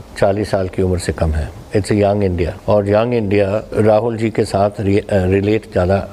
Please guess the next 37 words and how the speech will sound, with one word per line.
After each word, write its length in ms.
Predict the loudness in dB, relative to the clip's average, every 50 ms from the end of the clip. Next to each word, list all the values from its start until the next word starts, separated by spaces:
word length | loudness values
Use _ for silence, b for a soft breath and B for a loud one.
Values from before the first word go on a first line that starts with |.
| -8 -6 -6
कर 100 | -4 -4
सकता 340 | -6 -8 -10 -8 -6 -4
है 60 | -4 -4
उनके 180 | -4 -6 -8
साथ, 180 | -6 -6 -6 -4
not 320 | 0 0 0 0 0 -2
with 120 | -6 -6 -4
मोदी। 300 | -4 -4 -2 -2 -4 -6 -6 -2 0
पाँच 240 | 2 2 2 0 0
साल 220 | 0 0 0 0
की 140 | -2 -2 0
जो 100 | 0 0
performance 600 | 0 0 -2 0 2 2 2 2 0 0 0 2
है 60 | 2
मोदी 260 | 2 2 2 2 0
जी 160 | 2 2 0
की, 300 | 0 0 0 0 0 -2 -6 -6 0
कोई 220 | 2 2 4 4 2
उससे 240 | 2 0 0 -2
खुश 240 | 0 0 0 0 2
है? 320 | 2 0 0 -2 -6 -14 -20 -4 0
पहले 300 | 4 4 4 4 4 2
दिन 180 | 2 2 0 2
कह 180 | 2 2 2 4
दिया 240 | 4 4 4 4
कि 140 | 4 2 2
हर, 420 | 2 4 2 2 0 0 -2 -2 0
हर 200 | 2 2 2 2
हिंदुस्तानी 520 | 2 2 2 2 2 4 4 4 2 2
के 120 | 2 0
जेब 280 | 2 4 4 4 4 4
में 140 | 4 4 4
मैं 160 | 4 2 2
पन्द्रह 380 | 2 2 2 4 4 4 4 4
लाख 360 | 4 2 2 2 2 2 2
डाल 240 | 2 2 2 2 2
दूंगा। 240 | 2 0 0 0